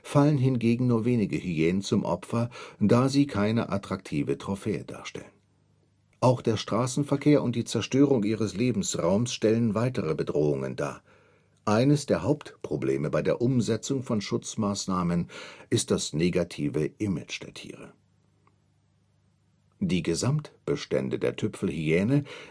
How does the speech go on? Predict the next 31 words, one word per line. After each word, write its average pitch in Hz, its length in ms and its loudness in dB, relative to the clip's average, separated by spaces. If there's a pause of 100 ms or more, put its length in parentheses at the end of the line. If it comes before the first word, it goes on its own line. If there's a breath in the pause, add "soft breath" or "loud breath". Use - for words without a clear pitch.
gehen 135 400 2
durch 131 200 2
die 104 120 0
Bejagung 101 720 0
und 82 240 -2
andere 95 400 -2
Faktoren 85 640 -4
zurück, - 500 -8 (360 loud breath)
allerdings 127 560 4
noch - 200 -2
nicht 117 360 -4
in 90 180 -2
besorgniserregendem 73 1300 -2
Ausmaß. - 640 -16 (720 soft breath)
Sie 107 200 4
haben 156 280 2
ein 95 160 0
großes 113 540 0
Verbreitungsgebiet 113 1080 -2 (200 loud breath)
und - 160 4
sind 123 300 2
sehr 135 240 2
vielseitig - 880 0
in 73 120 -4
Bezug 120 480 -2
auf - 140 -2
ihren 73 240 -2
Lebensraum 95 880 0
und 104 300 -2
ihre 95 240 -2
Lebensweise 78 960 -2